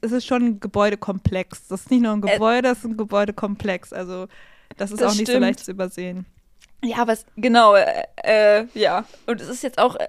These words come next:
Speaker 2: äh, nicht in einer Halle, die zur Straße ist, aber es ist ja alles <laughs> ausgeschildert. Also man kann,
Speaker 1: <laughs>
Speaker 2: man kann es nicht verpassen. Das ist,
Speaker 1: Okay.
Speaker 2: ähm, naja, dann ging's los. Und es ist tatsächlich drin, fand ich dann schon direkt alles ganz aufregend. Das ist so
Speaker 1: Ja.
Speaker 2: richtig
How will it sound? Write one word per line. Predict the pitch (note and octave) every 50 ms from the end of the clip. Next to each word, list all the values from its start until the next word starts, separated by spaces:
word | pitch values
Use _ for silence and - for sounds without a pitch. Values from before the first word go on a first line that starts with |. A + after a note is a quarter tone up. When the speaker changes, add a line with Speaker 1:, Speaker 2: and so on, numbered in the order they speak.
| - - -
Speaker 2:
äh, | C3+ -
nicht | - A3+ A#3+ -
in | - A#3+ A#3 A#3
einer | A3+ A3 A3+ -
Halle, | - B3+ C#4+ D4+ D4
die | A3+ B3+ B3
zur | - C#4 B3+
Straße | - - - F#3+ G#3+ C4+ - C#4
ist, | B3+ -
aber | A3 A3+ B3
es | B3+ -
ist | - - - -
ja | D#4 -
alles | - C4 C4 C4 - -
<laughs> | - -
ausgeschildert. | - - - - - - - F#3+ G3 G#3+ D4 -
Also | - D4 C#4+
man | A#3 - D#4+
kann, | - - E4+ D4 - - D#4 D#4 - - C#4
Speaker 1:
<laughs> | D4 - - - - - -
Speaker 2:
man | C4 C4 C4
kann | - E4+ D4 D#4+ F4+ G4
es | - C#4+ C4
nicht | A#3+ A#3+ A#3 C4 D4+ D#4 - -
verpassen. | - - E4 D4 - B3+ B3+ C#4 - - A#3 G3+
Das | C4 -
ist, | - D4+ - D4+
Speaker 1:
Okay. | B3+ - - - A3 G#3 G#3 G#3 G3+ - - - - _ - _ _
Speaker 2:
ähm, | - A#3+ A#3+ A#3+ A#3+ A#3 A#3 A#3+ A#3+ A#3+ - - - - - - _ _
naja, | B3+ D4 E4 D4+ B3
dann | F3+ G#3 G#3 A3
ging's | C4+ C#4 C#4 - -
los. | C4+ B3 A3+ G3+ G#3 -
Und | G#3+ A3
es | F3+
ist | A#3+ - -
tatsächlich | A#3 - - - C4+ - - C#4+ C#4 - - - - - -
drin, | - B3 B3 C4+ C#4 D4+ D4+ D4 D#4 D#4+ -
fand | - - B3 B3+
ich | A#3+ -
dann | B3 A3+ A#3
schon | - - A3+ A3
direkt | A3+ - G#3+ - -
alles | F#3+ G3 G3 - -
ganz | G3 F3+ F3 -
aufregend. | - - - G#3+ - - F3+ F3+ F#3 F#3 -
Das | A3+ G#3
ist | A#3 A#3 -
so | - C4
Speaker 1:
Ja. | B3 D4+ A3+ G#3+ G#3+
Speaker 2:
richtig | G3+ C#4+ C#4 -